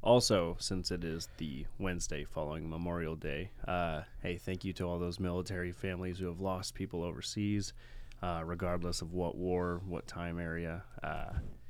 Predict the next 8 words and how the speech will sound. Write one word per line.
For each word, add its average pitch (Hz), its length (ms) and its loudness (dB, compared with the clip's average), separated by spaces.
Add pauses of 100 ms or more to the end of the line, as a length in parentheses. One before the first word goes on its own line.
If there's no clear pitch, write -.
(540)
we 92 140 2
really 92 300 4
a-, 87 120 0 (220)
appreciate 107 560 4
you 110 400 8
and 92 240 4 (240)
your, 65 260 -6
uh, 71 160 -6